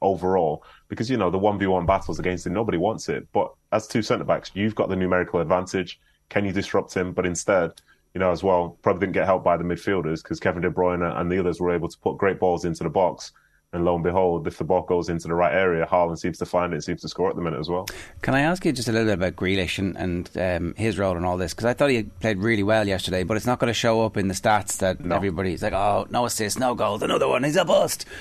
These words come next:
Speaker 2: But actually,
Speaker 1: Mm.
Speaker 2: he was dangerous, he took players on, he made the right pass, he didn't give the ball away the way sometimes he's prone to do.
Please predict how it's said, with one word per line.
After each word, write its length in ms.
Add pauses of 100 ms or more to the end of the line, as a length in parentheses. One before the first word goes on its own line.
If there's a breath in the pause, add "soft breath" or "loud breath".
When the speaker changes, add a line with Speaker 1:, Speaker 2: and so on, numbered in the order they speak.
(200 loud breath)
Speaker 2:
But 100
actually, 360
Speaker 1:
Mm. 300 (380 loud breath)
Speaker 2:
he 160
was 120
dangerous, 720
he 80
took 160
players 240
on, 460
he 100
made 160
the 60
right 180
pass, 340
he 60
didn't 140
give 80
the 60
ball 200
away 280
the 80
way 120
sometimes 640
he's 160
prone 320
to 60
do. 500